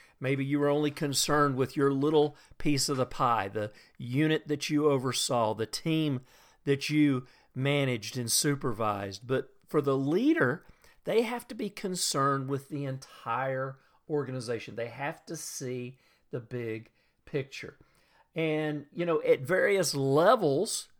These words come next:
throughout the organization, you can have a big picture for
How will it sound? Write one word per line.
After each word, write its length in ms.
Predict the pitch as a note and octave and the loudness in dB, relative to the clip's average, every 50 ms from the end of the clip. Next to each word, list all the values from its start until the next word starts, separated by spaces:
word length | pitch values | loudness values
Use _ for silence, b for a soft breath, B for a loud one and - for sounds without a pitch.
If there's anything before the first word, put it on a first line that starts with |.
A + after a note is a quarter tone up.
| _ - | _ -4
throughout 400 | - E3 D3+ D3+ D3+ D3 C#3+ C#3+ | 0 2 4 4 4 4 2 0
the 120 | D3 C#3 | 0 0
organization, 920 | C3 C3+ C3 A2+ A#2+ B2+ A#2+ G#2 A2 A#2 A#2 A2+ - - - B2+ F3 A#3+ - b b b b b b b b b b b | 2 0 0 -2 -4 -4 -4 -2 -2 -2 -2 -2 -4 -6 -6 -6 -8 -8 -12 b b b b b b b b b b b
you 320 | A#2+ A#2+ C#3+ F3+ B3 C4+ | -6 -2 0 0 0 0
can 160 | - - G3 | 0 0 -2
have 240 | F3 D#3+ F3 D#3 D#3 | 0 0 0 0 0
a 60 | D3+ | 0
big 320 | C#3 A#2+ D3+ D#3 D#3 C#3 - | 0 0 -2 -2 -2 -2 -2
picture 580 | - D3+ C#3 C#3 - - - D3 D#3+ E3+ - b b b b b | 0 0 0 0 -2 -6 -6 -4 -4 -6 -8 b b b b b
for 520 | - - - D#3 D#3 D#3+ E3+ F3+ G3 - | -8 0 2 4 4 4 4 2 0 -2